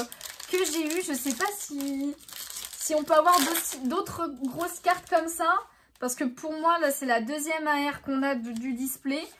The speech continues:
Même si la première, enfin, si vous avez vu la première ouverture,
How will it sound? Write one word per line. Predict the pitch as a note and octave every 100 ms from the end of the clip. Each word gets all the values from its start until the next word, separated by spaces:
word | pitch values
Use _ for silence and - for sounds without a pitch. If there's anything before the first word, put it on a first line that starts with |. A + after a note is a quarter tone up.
| - -
Même | C4+
si | E4 G4
la | F4+
première, | D#4+ E4+ E4+ F#4+
enfin, | F#4+ C#4 C4 C4 B3 A#3
si | -
vous | C4+ C#4
avez | C4+
vu | D4+
la | D#4
première | B3 C#4+ C#4 C#4
ouverture, | C#4 C4+ C4 - E4 G4